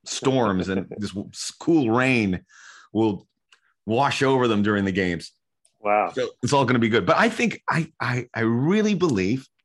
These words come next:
Speaker 1: that it's going to shape up for a, a crazy World Cup, which means it's gonna be a good World Cup where results are
Speaker 2: Yeah.
Speaker 1: gonna be odd. I, I think it could benefit the U S in many ways. And, you know, I, I kinda put them in there as,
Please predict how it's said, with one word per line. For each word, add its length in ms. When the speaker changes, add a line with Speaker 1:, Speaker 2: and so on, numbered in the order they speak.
Speaker 1:
that 160
it's 120
going 260
to 60
shape 320
up 240
for 240
a, 240
a 320
crazy 400
World 240
Cup, 200
which 240
means 180
it's 100
gonna 140
be 100
a 40
good 180
World 240
Cup 180
where 100
results 340
are 40
Speaker 2:
Yeah. 40
Speaker 1:
gonna 100
be 140
odd. 180
I, 140
I 60
think 220
it 100
could 220
benefit 420
the 100
U 240
S 260
in 400
many 220
ways. 560
And, 480
you 80
know, 80
I, 300
I 80
kinda 280
put 220
them 140
in 80
there 160
as, 280